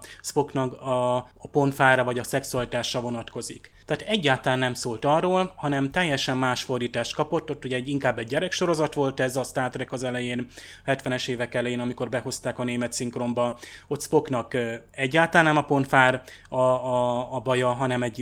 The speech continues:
úgynevezett űrlázban szenved, és akkor a McCoy egy ilyen kísérleti gyógyszerre próbálja kezelni, akkor McAdmirális is azt hiszi, ö, sőt, Kirk maga adja ki a, az engedélyt, hogy használhatják a kísérleti gyógyszert,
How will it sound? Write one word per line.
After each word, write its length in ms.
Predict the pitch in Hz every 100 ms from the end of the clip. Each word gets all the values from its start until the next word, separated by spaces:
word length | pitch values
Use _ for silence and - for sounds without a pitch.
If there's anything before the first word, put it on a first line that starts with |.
| 131
úgynevezett 500 | 135 127 123 117 113
űrlázban 560 | 135 127 127 127 131 135
szenved, 540 | - 143 147 175 180 - _ - -
és 160 | - 135
akkor 200 | - 135
a 40 |
McCoy 640 | 135 151 147 131 139 151 127
egy 180 | 131 120
ilyen 320 | 127 123 123 - _ _
kísérleti 500 | - 143 143 127 123
gyógyszerre 460 | 120 127 - 127 120
próbálja 460 | 135 117 117 113
kezelni, 640 | 113 143 156 156 156 160 -
akkor 240 | - - 139
McAdmirális 680 | 151 170 160 156 139 139 139
is 140 | 131
azt 180 | 127 -
hiszi, 400 | 123 - 123 120 - - - - -
ö, 180 | 143 123
sőt, 260 | - 123
Kirk 300 | - 147 131
maga 420 | 135 127 127 117
adja 540 | - 120 131 117 117 -
ki 180 | - 131
a, 320 | 127 123 120
az 220 | 117 123
engedélyt, 440 | 127 123 123 120 117
hogy 140 | 120
használhatják 560 | 135 - 131 120 127 120
a 40 |
kísérleti 500 | - 127 123 120 120
gyógyszert, 640 | 113 120 127 175 185 -